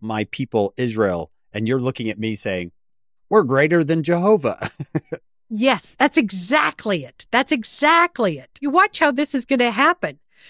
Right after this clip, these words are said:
Speaker 2: Jump down now. That was, like, seven twenty, seven twenty-two. Northern kingdom is scattered, B C.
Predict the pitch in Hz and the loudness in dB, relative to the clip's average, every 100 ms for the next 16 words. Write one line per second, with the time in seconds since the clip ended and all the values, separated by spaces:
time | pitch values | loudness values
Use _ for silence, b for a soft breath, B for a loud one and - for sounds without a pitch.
0 | b - 285 339 311 262 262 247 220 254 | b 0 0 2 2 2 4 4 4 2
1 | 294 262 233 202 - 254 254 262 254 - | 2 2 2 0 -2 0 0 -2 -6 -4
2 | 269 262 277 285 294 285 - 247 254 - | -2 0 0 -2 -4 -4 -2 -2 -4 -2
3 | 277 285 - 294 285 285 302 311 _ _ | -2 -2 -2 -2 0 0 -2 -6 _ _
4 | 226 262 277 277 - 277 269 285 285 - | -4 -2 -2 -4 -2 0 2 0 -2 -4
5 | - 247 240 247 269 302 - _ 226 247 | -6 0 2 2 2 -2 -8 _ -8 -6
6 | - 190 | -4 -6